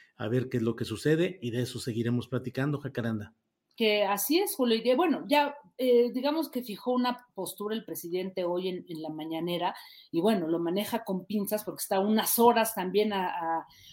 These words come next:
Speaker 2: a poco de reunirse, está a la vuelta de la esquina la reunión con Biden, ¿no? Con, con Trudeau, así es que, pues, el papel de México con Cuba siempre es como,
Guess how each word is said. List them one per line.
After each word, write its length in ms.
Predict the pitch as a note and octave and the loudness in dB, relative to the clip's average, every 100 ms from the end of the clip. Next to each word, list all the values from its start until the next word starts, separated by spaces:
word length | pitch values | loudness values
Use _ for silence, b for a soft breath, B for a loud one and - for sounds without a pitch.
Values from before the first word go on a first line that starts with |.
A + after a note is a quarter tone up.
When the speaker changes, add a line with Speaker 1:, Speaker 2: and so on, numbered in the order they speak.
| B | B
Speaker 2:
a 160 | F#3 F3+ | -4 6
poco 340 | G#3+ A3 A#3 | 6 6 2
de 140 | G#3 F3 | 2 2
reunirse, 460 | F3 F3 G3 F#3+ | 2 2 0 -4
está 160 | G3+ G#3+ | -4 -2
a 40 | |
la 100 | G#3 | 0
vuelta 280 | F#3+ G3 G3+ | 0 0 0
de 100 | G3+ | 0
la 80 | F#3 | 0
esquina 300 | E3+ G3 G3+ | -4 -4 0
la 140 | G3 F3 | 0 0
reunión 380 | E3+ F3 G3 | -2 -2 -4
con 220 | F#3+ F3 E3+ | -2 -4 0
Biden, 600 | F3+ G3+ G3+ G3 F#3+ F3+ | 2 2 2 0 0 -2
¿no? 280 | F#3 G#3+ - | 0 -2 -2
Con, 240 | F3 F3 | -4 -4
con 220 | - E3 | -6 -6
Trudeau, 400 | E3 D#3+ F#3 G#3 | -2 0 4 6
así 240 | G3 - G3 | 4 2 0
es 160 | G3 | 2
que, 180 | G#3+ G3+ B B B B | 0 0 B B B B
pues, 220 | G3 F#3+ | 0 2
el 100 | F#3+ | 2
papel 320 | F#3+ F#3+ A#3 | 0 2 4
de 140 | B3 A#3 | 6 6
México 680 | A#3 - A3 - A3 G#3+ - | 6 4 -4 2 0 0 -6
con 200 | F#3 F3 | -4 -4
Cuba 300 | G#3 G3+ G#3+ | -2 2 2
siempre 720 | G#3+ A#3+ A#3+ A#3 A#3+ G#3+ G3 | 4 8 8 8 4 4 2
es 180 | A3 - | 2 0
como, 460 | A3 A3 G3+ F3 | 0 2 0 -2